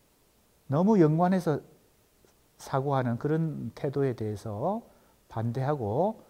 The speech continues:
시는 독립적인 하나의 예술 작품으로서 시인과 분리해서 생각해야 된다 하는, 하는 것이 시, 시인과 시의 분리였죠. 시와 시인의 분리. 그러면서 그때 나왔던 얘기 중에 이제 신비평이라는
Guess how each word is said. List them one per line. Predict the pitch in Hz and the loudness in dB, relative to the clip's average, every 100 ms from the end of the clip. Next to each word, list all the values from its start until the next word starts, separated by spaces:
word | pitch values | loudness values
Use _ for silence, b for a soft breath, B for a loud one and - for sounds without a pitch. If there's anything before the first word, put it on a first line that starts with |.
| B B | B B
시는 | - - 214 139 120 - _ | -12 -2 0 0 -4 -12 _
독립적인 | - 165 202 208 170 135 117 | -4 -2 -2 -2 -4 -2 -4
하나의 | 104 135 117 110 165 214 - b b _ | -4 -6 -4 -6 -6 -8 -12 b b _
예술 | 110 - 143 | -10 -6 -8
작품으로서 | 147 - 185 151 104 92 107 170 226 b b b | -8 -8 -6 -4 -4 -6 -6 -6 -6 b b b
시인과 | - - 156 165 143 | -16 -8 -4 -2 -4
분리해서 | - 202 175 113 - | -2 -2 0 -2 -4
생각해야 | 95 123 120 117 101 | -10 -8 -6 -6 -6
된다 | 95 98 101 95 - | -6 -8 -8 -10 -4
하는, | 208 | -2
하는 | 170 202 196 | 0 2 2
것이 | 160 113 147 196 | 0 0 0 -2
시, | - 196 196 - | -4 -6 -6 -6
시인과 | - 185 190 143 | -2 0 2 0
시의 | - 147 | 0 -2
분리였죠. | - 196 135 98 - - 80 | 0 0 0 -4 -6 -12 -14
시와 | - 190 160 | -6 2 2
시인의 | - 135 131 | 2 -2 -2
분리. | 104 107 98 107 196 226 B B B B B | -4 -6 -4 -4 -4 -6 B B B B B
그러면서 | 190 233 220 214 | 6 8 6 4
그때 | 220 208 202 | -2 2 4
나왔던 | 175 143 156 - 151 | 6 4 2 0 0
얘기 | 139 135 | 2 0
중에 | 131 123 135 208 220 B B B B | 0 0 0 0 -4 B B B B
이제 | 117 | -8
신비평이라는 | - - 220 190 - 156 135 127 120 170 143 | -6 0 2 2 0 0 2 2 2 0 -2